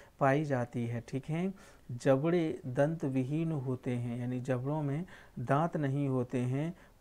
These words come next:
पूंछ छोटी होती है, यानी tail are short to the modern, अ, words।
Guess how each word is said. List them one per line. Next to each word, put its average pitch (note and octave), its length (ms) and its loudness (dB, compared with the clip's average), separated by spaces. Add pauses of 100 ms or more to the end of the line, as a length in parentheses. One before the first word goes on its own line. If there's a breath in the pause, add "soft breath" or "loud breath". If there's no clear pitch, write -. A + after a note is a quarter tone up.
पूंछ F3+ 420 2
छोटी D3+ 480 0
होती C3+ 360 2
है, C3 80 4
यानी C3 260 0
tail C#3+ 300 0
are B2+ 280 -4 (100)
short B2 220 0 (160)
to D3 160 0
the B2+ 160 0
modern, C3 540 -2 (320 loud breath)
अ, C#3+ 100 0
words। A#2 600 0